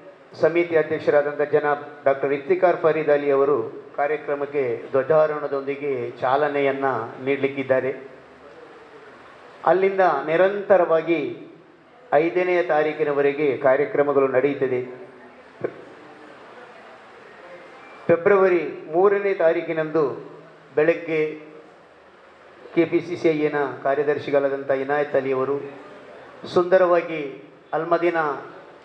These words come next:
ಆವರಣದಲ್ಲಿ ತಲೆ ಎತ್ತಿ ನಿಂತಿರುವಂಥ ಅನಾಥಾಶ್ರಮಕ್ಕೆ, ಸಾರಿ, ಭೋಜನಾಲಯಕ್ಕೆ ಉದ್ಘಾಟನೆಯನ್ನು ನೆರವೇರಿಸಲಿಕ್ಕಿದ್ದಾರೆ.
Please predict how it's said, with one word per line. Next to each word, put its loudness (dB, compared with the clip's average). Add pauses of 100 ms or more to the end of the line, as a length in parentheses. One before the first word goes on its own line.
(680)
ಆವರಣದಲ್ಲಿ 2
ತಲೆ 0
ಎತ್ತಿ -2
ನಿಂತಿರುವಂಥ 0
ಅನಾಥಾಶ್ರಮಕ್ಕೆ, -2
ಸಾರಿ, -2 (600)
ಭೋಜನಾಲಯಕ್ಕೆ 2 (1500)
ಉದ್ಘಾಟನೆಯನ್ನು 2
ನೆರವೇರಿಸಲಿಕ್ಕಿದ್ದಾರೆ. 0